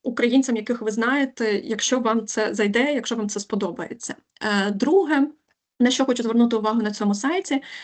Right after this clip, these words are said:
це, е, ну, та кількість блоків, яку ми створили. Я вже сказала Кірі, що, типу, Кіро, нам вже треба згортатися, тобто замість того, щоб продовжувати,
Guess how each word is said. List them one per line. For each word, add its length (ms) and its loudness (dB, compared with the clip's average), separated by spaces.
це, 600 0
е, 520 -2
ну, 160 6
та 140 2
кількість 360 0
блоків, 340 0
яку 220 0
ми 180 6
створили. 560 -6
Я 180 -2
вже 120 -4
сказала 500 -4
Кірі, 260 0
що, 160 -8
типу, 320 -6
Кіро, 320 2
нам 160 2
вже 100 2
треба 220 0
згортатися, 560 -2
тобто 200 -6
замість 260 4
того, 160 2
щоб 240 -2
продовжувати, 640 0